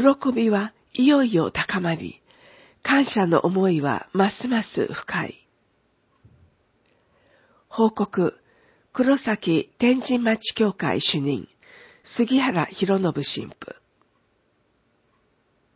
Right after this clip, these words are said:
写真。喜びは高まり、感謝は深いと語る釈子。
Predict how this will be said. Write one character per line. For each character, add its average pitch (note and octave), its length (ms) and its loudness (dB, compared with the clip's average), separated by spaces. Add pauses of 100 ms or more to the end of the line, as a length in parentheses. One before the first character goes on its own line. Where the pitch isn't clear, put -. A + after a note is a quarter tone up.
(1500)
写 - 240 -4
真。 A3+ 340 0 (1000)
喜 A3 100 4 (360)
び A#3+ 140 4
は A3 120 2
高 - 300 -6
ま G3 120 0
り、 F3+ 280 -4 (280)
感 C#4 160 2
謝 G3+ 220 -4
は C3+ 120 -4
深 - 320 -8
い - 160 -12 (220)
と F#3+ 100 -2
語 F3+ 120 -4 (180)
る D3+ 160 -8
釈 - 320 -8
子。 - 300 -6